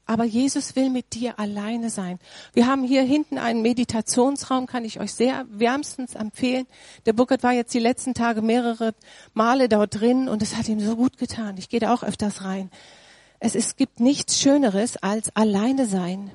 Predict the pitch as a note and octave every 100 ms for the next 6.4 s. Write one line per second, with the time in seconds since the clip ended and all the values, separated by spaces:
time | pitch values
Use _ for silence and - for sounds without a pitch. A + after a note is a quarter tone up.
0 | - G#3 - A3 A3 E3+ - - - -
1 | _ _ _ _ _ _ _ _ _ _
2 | _ _ _ - - - - D#4 A#3 C4+
3 | B3 B3 A#3 B3 B3+ C#4 - A#3 A#3 A#3+
4 | - - - _ - G#3 G#3+ A3 - F3+
5 | G3+ A#3 - A3+ - - D3+ - E3+ D#3
6 | - - D#3 D3